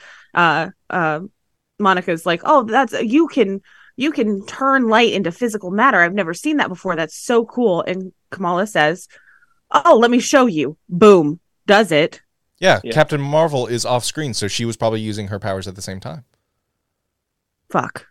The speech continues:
Speaker 3: She, she,
Speaker 2: Ha!
Speaker 3: she switched with. Same
Speaker 2: Did I
Speaker 3: as I did, I do think that Monica's powers, she has a variety of powers, and only when she would blast things
Speaker 2: Hold
Speaker 3: would
Speaker 2: on,
Speaker 3: it happen,
Speaker 2: hold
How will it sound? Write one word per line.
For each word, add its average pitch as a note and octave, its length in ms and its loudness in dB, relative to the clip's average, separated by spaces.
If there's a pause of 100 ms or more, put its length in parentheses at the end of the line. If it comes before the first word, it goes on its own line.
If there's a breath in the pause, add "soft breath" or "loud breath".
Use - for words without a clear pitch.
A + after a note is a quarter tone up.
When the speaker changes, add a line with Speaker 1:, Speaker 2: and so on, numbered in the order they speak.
Speaker 3:
She, C#3+ 80 -10
she, - 160 -14
Speaker 2:
Ha! C#4+ 720 8
Speaker 3:
she C#3 60 -12
switched D#3+ 320 -8
with. G#2+ 140 -14 (220 soft breath)
Same A3+ 180 2
Speaker 2:
Did D4 60 2
I D#4 40 6
Speaker 3:
as C#4 100 2
I G#3 120 6
did, A3+ 320 -2
I F#3 60 0
do B3 340 2
think G#3 360 0
that - 180 2
Monica's D#3+ 500 0
powers, D3 720 0
she - 180 -4
has E3+ 140 2
a C#3 60 2
variety B2 640 2
of F3+ 100 -8
powers, G#3+ 400 -2
and - 220 -4 (100)
only F3+ 280 -2
when E3+ 180 -2
she E3 200 -8
would C#3+ 340 -8 (440)
blast C#3 640 -4
things G3+ 640 -2 (160)
Speaker 2:
Hold D#3 160 -4
Speaker 3:
would G3+ 100 6
Speaker 2:
on, - 120 2
Speaker 3:
it - 40 -10
happen, G3+ 300 -4
Speaker 2:
hold C#3+ 100 0